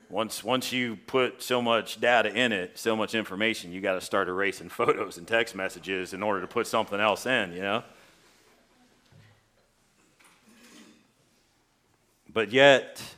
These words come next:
even Doctor Mohler, even his brain has limits.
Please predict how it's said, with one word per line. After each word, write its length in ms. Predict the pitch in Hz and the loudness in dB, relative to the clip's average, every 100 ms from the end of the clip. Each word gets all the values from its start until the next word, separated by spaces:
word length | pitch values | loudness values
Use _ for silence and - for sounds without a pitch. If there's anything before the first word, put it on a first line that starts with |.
| _ _ | _ _
even 340 | 107 127 117 113 | -2 0 0 4
Doctor 340 | 117 110 - | 4 4 0
Mohler, 540 | 98 117 123 104 80 82 - _ _ _ _ _ _ _ _ _ _ | -2 2 4 2 0 -6 -18 _ _ _ _ _ _ _ _ _ _
even 220 | 92 98 | -12 -8
his 220 | 107 104 95 | -6 -8 -6
brain 280 | 98 101 95 | -4 -4 -4
has 260 | 92 82 | -8 -8
limits. 560 | 82 80 71 - - | -12 -12 -16 -20 -20